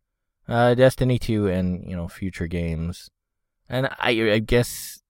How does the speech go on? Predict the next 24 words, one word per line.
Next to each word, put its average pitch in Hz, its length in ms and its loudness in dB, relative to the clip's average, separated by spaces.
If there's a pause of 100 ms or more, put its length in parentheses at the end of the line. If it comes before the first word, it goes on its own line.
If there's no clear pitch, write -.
it 101 160 -4
really 120 340 4
should 104 200 0
have 92 80 0
been 92 120 0
a 90 60 -2
sign 87 480 -2 (140)
with 87 240 -10
Doom 87 360 -4
and, 85 420 -6
uh, 80 300 -6 (880)
Dishonored 95 500 2
two 95 380 2
when 85 180 -2
I 92 40 -2
had 90 220 -2
to 95 40 -8
put - 240 -8
them 92 180 -2
<laughs> - 40 -2
at - 60 -6
very 85 260 -2
low 80 280 -2
settings. 78 720 -6